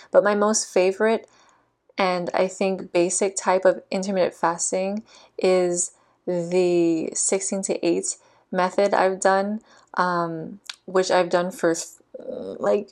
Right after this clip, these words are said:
usually for three days. Now, I've done this longer,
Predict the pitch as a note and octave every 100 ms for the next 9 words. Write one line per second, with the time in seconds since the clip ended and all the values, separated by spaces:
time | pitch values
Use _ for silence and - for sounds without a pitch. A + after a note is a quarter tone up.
0 | - - G3+ A3+ B3 B3 B3+ B3 B3 B3
1 | - G#3 G3+ F#3 F#3 E3 E3+ G3 G3+ F3
2 | F3+ F#3 F#3+ F#3+ F#3+ - - - - _
3 | E3+ E3+ D#3+ F3+ F#3+ G#3+ A#3